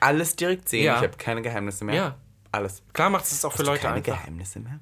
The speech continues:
Speaker 2: Na, jeder hat so
Speaker 1: Wir
Speaker 2: seine
Speaker 1: machen mal
Speaker 2: kleinen
Speaker 1: eine
Speaker 2: Geheimnisse.
Speaker 1: Episode, die heißt Unsere Geheimnisse.
Speaker 2: Unsere
Speaker 1: Dann
Speaker 2: Geheimnisse.
Speaker 1: lüften wir alles.
Speaker 2: Ich glaub, ich hab aber tatsächlich hier schon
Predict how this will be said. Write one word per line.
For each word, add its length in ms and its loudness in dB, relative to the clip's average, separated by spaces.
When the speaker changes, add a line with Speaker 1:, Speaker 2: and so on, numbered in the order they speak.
Speaker 2:
Na, 160 -10
jeder 240 -4
hat 120 -8
so 120 -2
Speaker 1:
Wir 80 0
Speaker 2:
seine 100 2
Speaker 1:
machen 140 0
mal 60 2
Speaker 2:
kleinen 160 2
Speaker 1:
eine 20 0
Speaker 2:
Geheimnisse. 340 -2
Speaker 1:
Episode, 140 -2
die 180 -8
heißt 300 -8
Unsere 260 -6
Geheimnisse. 520 -4
Speaker 2:
Unsere 160 -6
Speaker 1:
Dann 100 -4
Speaker 2:
Geheimnisse. 240 -6
Speaker 1:
lüften 140 -8
wir 160 -2
alles. 340 -6
Speaker 2:
Ich 80 -6
glaub, 180 2
ich 100 0
hab 80 -2
aber 140 0
tatsächlich 460 -4
hier 100 0
schon 180 -2